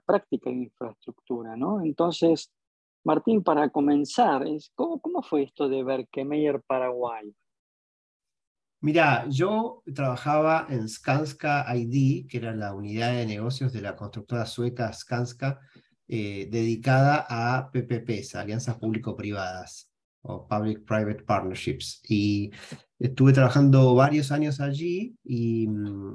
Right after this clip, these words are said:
Speaker 2: en el año dos mil catorce, Skanska decide retirarse de Latinoamérica.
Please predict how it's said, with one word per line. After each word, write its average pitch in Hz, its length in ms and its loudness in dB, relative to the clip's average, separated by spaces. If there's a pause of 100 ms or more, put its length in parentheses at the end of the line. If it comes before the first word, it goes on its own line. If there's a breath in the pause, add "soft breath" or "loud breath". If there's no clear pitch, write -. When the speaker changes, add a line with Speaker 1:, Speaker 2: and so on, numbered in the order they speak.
Speaker 2:
en 107 240 -8
el 104 480 -6
año 123 340 2
dos 113 260 -2
mil 127 500 2
catorce, 160 960 -2
Skanska 127 560 -6
decide 120 380 -2
retirarse 113 500 -4
de 120 60 -2
Latinoamérica. 135 760 -2